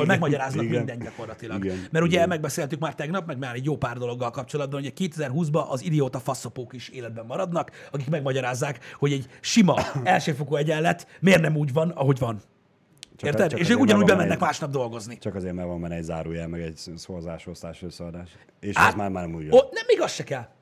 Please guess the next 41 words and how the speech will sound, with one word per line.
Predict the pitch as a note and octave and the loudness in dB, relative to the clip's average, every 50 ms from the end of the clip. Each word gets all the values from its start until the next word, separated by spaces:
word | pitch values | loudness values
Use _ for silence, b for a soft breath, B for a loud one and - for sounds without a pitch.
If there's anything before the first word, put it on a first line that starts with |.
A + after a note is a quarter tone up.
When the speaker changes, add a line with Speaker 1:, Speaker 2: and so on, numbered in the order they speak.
| _ _ | _ _
Speaker 2:
Igaz | G#3 G#3+ G#3 D#3+ | -4 -2 -2 -2
se | - - | -4 -6
kell. | C3 - B2+ G#2+ - - | -8 -8 -10 -10 -2 0
Elég, | A#3 B3 G3 - | 0 0 2 0
hogyha | - D#3 C#3+ D#3 C#3 B2+ - | -2 -2 -2 -4 -4 -6 -8
három | - - G3+ F#3 - D3 C3 | -8 -8 -8 -8 -8 -10 -12
szám | A#2 - E3 D#3+ A3 D4 | -12 -10 -10 -10 -8 -6
van, | D4+ B3 - | -6 -8 -8
és | - D3 B2+ | -8 -6 -4
van | F#3 E3 | -4 -6
egy | C#3+ D#3 | -4 -8
összeadás, | F3+ - - D#3+ C#3+ C3+ B2 - | -8 -8 -8 -8 -10 -10 -12 -14
meg | C3+ B2 | -14 -14
egy | A#2+ | -12
szorzás | - D3 C3 A#2 A2 A#2 A2 - - | -10 -8 -8 -8 -8 -10 -12 -14 -14
jel. | B2+ A2+ G#2+ G#2+ _ _ _ _ _ _ _ _ _ _ | -14 -16 -16 -20 _ _ _ _ _ _ _ _ _ _
És | - C3+ | -4 0
Speaker 1:
Na, | F#3+ | 2
Speaker 2:
valaki | G#3 F#3+ D3+ G#3 | 2 4 2 2
nem | G3 G3+ G3 | 2 2 2
Speaker 1:
igen. | D3 | 2
Speaker 2:
tudja, | F3 D#3+ C#3 D3 D3+ | 0 0 0 0 -2
hogy | D#3 D#3 D3+ D3 D#3+ D3 | -2 -4 -4 -4 -2 -2
melyik | D3+ E3+ D#3+ D3+ | -2 -2 -4 -4
a | D3 | -6
felsőbbrendű | C3 D#3+ D3 C#3 - D3 C3+ C3+ C3+ C3 C3 | -6 -6 -6 -6 -6 -8 -8 -8 -8 -8 -8
művelet, | D3 D#3+ D#3 F3 F#3 F#3+ F#3 - b b b b | -8 -6 -4 -4 -4 -4 -6 -8 b b b b
egyszerűen | - E3 - - C#3 C#3 D#3 D#3 | -6 -4 -4 -4 -4 -2 -2 -2
nem | D#3 D3 | -2 -2
tudja, | - F3 D3 C#3 D#3 E3+ G#3 A#3 - _ _ _ | -4 -4 -4 -4 -4 -4 -4 -6 -10 _ _ _
érted? | - D3 - G3+ A3 C4+ G3 B B B B | -6 -4 -2 -2 -2 -2 -4 B B B B
Speaker 1:
Hmm. | D#3+ D3+ | -4 -2
Speaker 2:
Vagy | G3 F3+ D#3+ B2+ - - _ _ _ _ _ _ _ _ _ _ _ _ _ _ _ _ | 0 0 -2 -2 -8 -14 _ _ _ _ _ _ _ _ _ _ _ _ _ _ _ _
U | - F3+ | -8 -6
P | - - E3+ D#3 - | -2 0 -2 0 0
C-n | - E3 | -2 -2
áll | D#3+ D3+ | -2 -2
hozzá, | D3+ D#3 D3+ C3+ E3 E3 F#3+ A3 - _ _ | -2 -4 -2 0 0 -2 -2 -4 -10 _ _
nincs | G3 D#3+ - | -6 -2 -2
olyan | D#3+ D3+ | -2 -2
felsőbbrendű, | D3 E3 D#3 C#3+ - F3 D3 D#3 D#3 D3 D3 E3 F#3+ G3+ | -2 -4 -6 -4 -4 -4 -4 -4 -4 -4 -4 -4 -6 -6